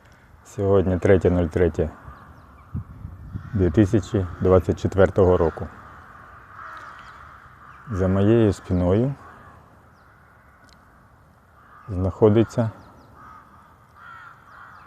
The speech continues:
тріумфальна брама,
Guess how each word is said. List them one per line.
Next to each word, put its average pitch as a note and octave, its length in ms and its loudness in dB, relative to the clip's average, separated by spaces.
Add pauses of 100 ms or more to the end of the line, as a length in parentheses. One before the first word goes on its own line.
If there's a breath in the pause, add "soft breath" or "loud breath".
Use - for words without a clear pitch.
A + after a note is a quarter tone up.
(1000)
тріумфальна G2+ 680 2
брама, D#2 420 0